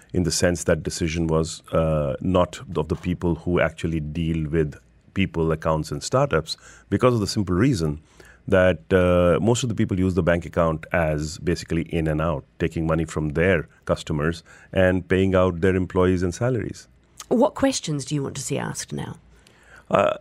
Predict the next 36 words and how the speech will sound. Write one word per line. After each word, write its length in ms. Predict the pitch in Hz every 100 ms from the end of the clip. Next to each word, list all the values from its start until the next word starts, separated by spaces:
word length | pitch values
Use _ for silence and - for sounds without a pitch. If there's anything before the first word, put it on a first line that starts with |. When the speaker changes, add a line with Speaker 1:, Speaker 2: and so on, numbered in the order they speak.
| -
Speaker 1:
I 100 | 170
want 140 | 180
to 60 | 147
make 200 | 107 101
sure 360 | - 90 101
that 320 | 95 90 - - -
somebody 420 | - 92 92 92 -
asks 240 | 87 -
this 140 | 90
question 360 | - 87 - 87
so 120 | -
this 200 | 82 82 -
n-, 140 | 78 -
doesn't 340 | 87 87 90
happen 380 | - 78 - 78 -
again. 440 | 76 73 80 131 - - - - _
You 140 | - 98
know, 260 | 98 95 85
there's 240 | 95 87
also 240 | 104 113
this 200 | 95 92
big 280 | 82 113 120
question 360 | - 90 - 95
which 120 | 85
has 140 | 82
come 160 | - 87
forward 560 | - - 85 85 80 -
from 300 | - 92 82
both 280 | 80 113 -
sides, 320 | - 80 82
as 140 | 78
customers 600 | - 90 - 123 156 160
as 200 | - 82 85
well 120 | 80
as 140 | 76
banks, 440 | 76 76 92 -